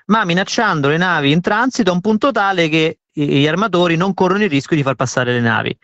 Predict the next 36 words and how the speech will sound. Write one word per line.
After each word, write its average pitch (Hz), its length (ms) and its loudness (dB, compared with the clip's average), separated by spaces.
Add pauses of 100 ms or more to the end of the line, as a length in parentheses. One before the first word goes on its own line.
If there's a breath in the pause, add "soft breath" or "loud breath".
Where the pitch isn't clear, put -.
(280 soft breath)
E - 100 -6
quindi 226 260 2
questa, 175 460 0
eh, 151 180 0
leva 214 240 0
negoziale, 185 580 -2
che 123 100 0
prima 180 200 0
era 143 140 0
teorica, 165 580 0 (440 soft breath)
come 123 180 2
ipotesi, 131 440 0
come 123 160 2
scenario 151 460 0
di 123 80 0
blocco 143 300 0
di 226 80 2
Hormuz, 196 440 0
ora 226 120 2
è - 20 -2
stata 147 280 -2
testata, 156 680 -2
ha 180 100 0
funzionato, 165 800 0 (400 soft breath)
e 175 140 0
l'Iran 240 320 0
la 202 160 -2
manterrà 165 420 0
sul 185 160 0
tavolo 208 240 0
di 175 60 0
qualsiasi 151 360 -2
negoziazione 185 680 0
dicendo: 180 600 0 (420 soft breath)
"Alle 208 260 0
brutte 202 420 0